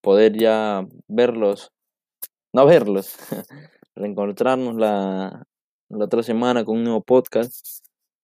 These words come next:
Y espero que se estén cuidando, ¿no? Que les vaya muy bien en todo y bendiciones. Y nos vemos en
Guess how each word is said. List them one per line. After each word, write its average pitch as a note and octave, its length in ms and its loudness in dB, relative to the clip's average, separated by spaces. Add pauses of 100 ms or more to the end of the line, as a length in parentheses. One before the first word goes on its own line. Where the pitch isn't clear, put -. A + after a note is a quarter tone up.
(400)
Y G2 60 -4
espero A#2+ 280 4
que A#2+ 100 2
se - 160 -6
estén B2+ 160 -10
cuidando, B2+ 420 2
¿no? A#2+ 180 -6 (160)
Que G2 140 -4
les G2+ 160 0
vaya B2+ 180 2
muy C3 160 0
bien C3+ 160 2
en C3 140 -2
todo C#3 400 6 (460)
y F#2+ 360 -4 (380)
bendiciones. A2 920 -2 (680)
Y G#2 120 -8
nos F#2+ 160 -6
vemos A#2+ 320 0
en F2+ 160 -2